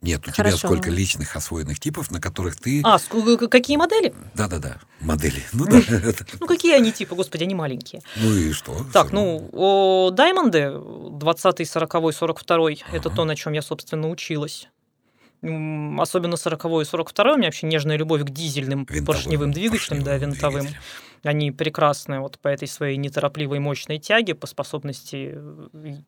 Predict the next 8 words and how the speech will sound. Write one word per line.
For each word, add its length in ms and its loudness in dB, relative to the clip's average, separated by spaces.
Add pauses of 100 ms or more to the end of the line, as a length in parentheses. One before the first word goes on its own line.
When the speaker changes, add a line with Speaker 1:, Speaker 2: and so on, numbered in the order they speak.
Speaker 1:
То 100 -6
есть, 160 -4
будем 320 -4
Speaker 3:
употреблять 260 6
Speaker 1:
говорить, 300 6
Speaker 3:
керосин. 640 2 (200)
Speaker 1:
ты 160 0
уже 640 0